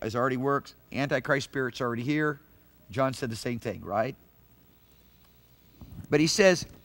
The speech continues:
"But there is one who now withholds," okay, "until he," okay, "now he who withholds will continue to withhold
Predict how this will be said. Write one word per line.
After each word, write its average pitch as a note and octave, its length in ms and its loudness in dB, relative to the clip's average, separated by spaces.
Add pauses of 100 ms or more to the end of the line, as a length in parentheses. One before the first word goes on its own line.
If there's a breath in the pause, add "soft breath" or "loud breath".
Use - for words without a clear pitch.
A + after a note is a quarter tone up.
(280 soft breath)
"But E3+ 180 4
there F3 140 4
is D#3 120 0
one G3 480 4
who D#3 280 -4
now F#3 400 2
withholds," D3 800 0 (1200)
okay, C#3 340 2 (380 soft breath)
"until F#3 480 6
he," F3 420 -4 (340)
okay, C3 380 0 (800 soft breath)
"now C#3+ 140 2
he G3+ 300 2
who G#3 180 2
withholds F3 760 6 (840 soft breath)
will D#3 140 4
continue G3+ 600 0
to G3+ 120 -4
withhold C3 760 0